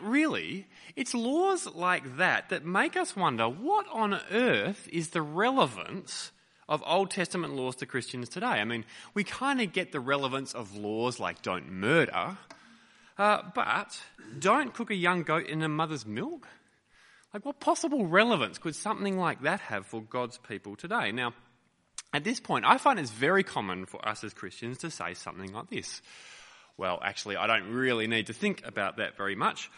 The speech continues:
I'm not under law. I'm not under the law, I'm under grace. So actually, these Old Testament laws, they don't apply to me. I don't have to think too hard about this."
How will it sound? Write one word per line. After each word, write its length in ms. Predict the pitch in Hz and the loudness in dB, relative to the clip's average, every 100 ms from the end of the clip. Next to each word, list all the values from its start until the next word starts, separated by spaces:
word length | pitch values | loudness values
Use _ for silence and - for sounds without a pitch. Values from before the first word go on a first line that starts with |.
| - - - | -20 -20 0
I'm 200 | 131 156 | 2 4
not 180 | 175 - | 2 4
under 240 | 214 285 170 | 2 4 2
law. 380 | 101 85 62 - _ _ _ _ _ _ | 0 -6 -8 -18 _ _ _ _ _ _
I'm 80 | 98 | -2
not 140 | 165 | 2
under 120 | 175 196 | 2 2
the 80 | |
law, 340 | 156 104 151 247 - - - | 2 4 4 4 -2 -20 -8
I'm 160 | 113 | -8
under 240 | 90 113 151 | -4 -4 -4
grace. 540 | - 87 143 - - - - | 0 0 0 -4 -12 -16 -14
So 120 | 127 139 | 0 2
actually, 320 | 165 - 185 | 2 0 -2
these 180 | 151 113 | -2 -2
Old 220 | 131 139 | -2 -2
Testament 420 | 147 - 147 120 | -6 -6 -6 -2
laws, 280 | 110 139 151 | 0 0 0
they 100 | 117 | -2
don't 240 | 110 104 | -2 -4
apply 400 | - - 165 202 | -6 -6 -2 0
to 120 | - | -2
me. 120 | 110 92 | -4 0
I 120 | 120 | 0
don't 180 | 160 147 | 0 0
have 180 | 170 - | -2 -2
to 80 | |
think 280 | 123 196 180 | -4 -4 -4
too 200 | - 131 | -2 -2
hard 540 | 113 175 220 147 101 98 | 0 6 8 8 6 0
about 460 | - 226 269 - | -8 -2 -2 -4
this." 340 | 60 - - | -16 -18 -18